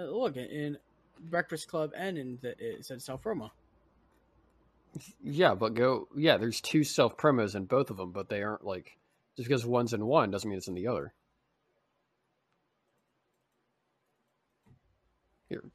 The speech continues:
Speaker 2: no, fucking motherfucker, you little cocksucker.
Speaker 1: I don't know, I've just been very lazy recently with everything. I just don't have the energy to 'cause of work.
Speaker 2: You have the energy to press control C, control V. Are you telling
Speaker 1: No.
Speaker 2: me?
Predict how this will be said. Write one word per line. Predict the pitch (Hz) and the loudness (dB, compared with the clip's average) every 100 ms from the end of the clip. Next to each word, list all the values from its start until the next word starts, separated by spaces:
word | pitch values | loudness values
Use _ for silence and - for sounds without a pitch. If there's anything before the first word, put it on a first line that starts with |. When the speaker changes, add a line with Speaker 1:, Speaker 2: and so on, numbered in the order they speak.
| _ - | _ -6
Speaker 2:
no, | 185 - | -6 -6
fucking | 151 - 135 - - _ _ _ _ _ | -10 -10 -10 -12 -20 _ _ _ _ _
motherfucker, | - 107 - 135 | -12 -8 -6 -6
you | - - - | -8 -14 -12
little | 123 - _ | -12 -14 _
cocksucker. | - 113 117 - 110 110 113 - - _ - - _ _ _ - - _ _ - - - - _ - - - - - - - _ _ | -6 -6 -6 -12 -10 -10 -10 -16 -20 _ -20 -20 _ _ _ -20 -20 _ _ -20 -20 -20 -20 _ -20 -20 -20 -20 -20 -20 -20 _ _
Speaker 1:
I | 151 151 | 4 4
don't | 120 | 4
know, | 113 | 2
I've | 117 143 | 0 -2
just | 104 | -8
been | 95 98 | -12 -10
very | 98 95 | -8 -8
lazy | 92 92 95 95 | -8 -8 -8 -10
recently | 95 98 98 95 98 | -10 -10 -10 -10 -12
with | 95 | -10
everything. | 98 101 101 101 | -10 -10 -10 -8
I | |
just | 135 131 | -8 -8
don't | 143 | -10
have | 95 | -10
the | 95 | -8
energy | 98 101 101 | -8 -8 -8
to | 101 | -12
'cause | 101 98 | -12 -12
of | 95 | -10
work. | 98 98 - - - _ _ - - | -8 -8 -10 -18 -20 _ _ -20 -6
Speaker 2:
You | 123 | -4
have | 120 | -2
the | 110 | 0
energy | 120 113 113 | 0 0 0
to | 110 | 0
press | 117 107 | 0 0
control | 120 - 110 107 | -2 0 0 0
C, | - 117 | 0 0
control | 127 123 107 | 2 4 4
V. | 98 127 _ _ _ - _ _ _ _ _ - | 2 0 _ _ _ -20 _ _ _ _ _ -6
Are | |
you | 113 | 0
telling | 120 | 2
Speaker 1:
No. | |
Speaker 2:
me? | 117 | 0